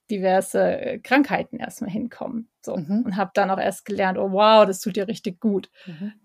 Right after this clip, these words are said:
Speaker 1: Äh, ich weiß noch, die erste Yogastunde, es war, ähm, eins zu eins mit meiner damaligen Yogalehrerin.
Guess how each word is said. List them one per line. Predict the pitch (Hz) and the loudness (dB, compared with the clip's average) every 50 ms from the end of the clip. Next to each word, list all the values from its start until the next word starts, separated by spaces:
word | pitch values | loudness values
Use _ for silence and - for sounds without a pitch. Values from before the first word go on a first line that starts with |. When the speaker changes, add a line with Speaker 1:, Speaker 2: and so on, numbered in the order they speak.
| _ _ | _ _
Speaker 1:
Äh, | 202 185 180 | -4 -4 -4
ich | 175 185 | 0 0
weiß | 190 190 - | 0 0 0
noch, | 220 | -2
die | 185 - 190 | -2 0 0
erste | 190 196 - - - | 0 0 -2 -4 -4
Yogastunde, | 202 214 190 214 220 220 - - - 226 220 214 214 214 208 | -2 0 2 2 2 0 0 -2 0 2 2 4 2 2 0
es | 202 202 - - - | 0 -2 -6 -10 -4
war, | 208 196 196 196 196 208 - 220 | -2 0 2 2 0 0 0 -2
ähm, | 214 208 202 202 196 196 208 185 - _ _ | -2 -2 -2 -2 -2 -4 -6 -8 -10 _ _
eins | 196 202 214 - - | -2 0 0 -2 -4
zu | - - | -6 -4
eins | - - 202 226 - | -2 -2 -4 0 0
mit | 247 - | 0 0
meiner | - 214 220 214 | 0 0 0 2
damaligen | 214 220 214 214 208 208 202 202 202 196 | 2 2 4 4 4 4 4 2 0 0
Yogalehrerin. | 190 208 214 214 247 240 233 233 233 220 208 220 220 226 233 226 | -2 -2 0 2 2 2 4 2 2 0 0 2 4 4 4 4